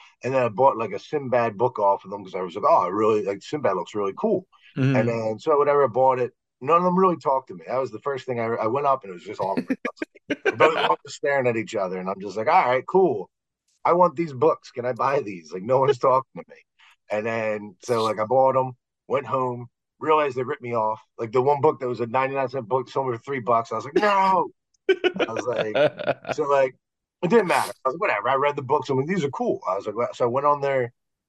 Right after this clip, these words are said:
Speaker 1: I went on their website, and their website wasn't the greatest. It was, like, one of those old websites that kept loading.
Speaker 2: Oh, the early version of the website. Yeah, I remember. It was, like, the
Speaker 1: Yeah.
Speaker 2: old style, like, H T M L, just bare
Speaker 1: Yeah, it was
Speaker 2: bones.
Speaker 1: just,
Speaker 2: Yeah.
Speaker 1: it was so busy. So, like,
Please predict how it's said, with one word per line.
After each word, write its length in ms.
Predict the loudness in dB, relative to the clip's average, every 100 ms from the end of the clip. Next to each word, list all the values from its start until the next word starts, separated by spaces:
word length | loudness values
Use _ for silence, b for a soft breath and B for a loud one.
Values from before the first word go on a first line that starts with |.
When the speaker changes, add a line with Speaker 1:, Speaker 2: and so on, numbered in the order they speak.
| _
Speaker 1:
I 60 | 0
went 200 | 2 2
on 80 | 0
their 120 | 2
website, 600 | 2 0 0 0 0 -2 _ _
and 160 | -10 -8
their 80 | 0
website 380 | 0 2 0 2
wasn't 380 | 2 2 -6
the 60 | -6
greatest. 520 | 0 2 2 0 -4
It 60 | -4
was, 160 | 0 2
like, 200 | 2 0 _ _
one 120 | -4
of 60 | -2
those 80 | 2
old 220 | 2 4
websites 340 | 2 2 -4 -6
that 80 |
kept 180 | -10 -4
loading. 400 | 0 2 2 2
Speaker 2:
Oh, 380 | 2 2 4 2
the 160 | 2 4
early 340 | 4 4 4
version 320 | 4 4 4 2
of 60 |
the 60 | 4
website. 280 | 2 0 2
Yeah, 140 | 4
I 60 | 4
remember. 340 | 2 0 -2
It 60 | 0
was, 200 | 0 2
like, 180 | -2 0
the 80 | 0
Speaker 1:
Yeah. 60 |
Speaker 2:
old 500 | 4 4 6 4 2 -8 _ _ _
style, 680 | -4 0 2 2 2 0 -8 _
like, 200 | -2 -2 0
H 280 | 0 0 0
T 120 | 2
M 100 | 4
L, 260 | 4 4
just 300 | 2 -4 -6 -16 -20 _ _ _ _ -2
bare 160 | 2 4
Speaker 1:
Yeah, 100 | 4
it 100 | 0
was 100 | -4
Speaker 2:
bones. 20 |
Speaker 1:
just, 200 | -8 -6
Speaker 2:
Yeah. 100 | 0
Speaker 1:
it 40 | 0
was 180 | 0 4
so 160 | 4
busy. 500 | 4 2 0 -2 -6 -4
So, 140 | 0
like, 200 | 2 0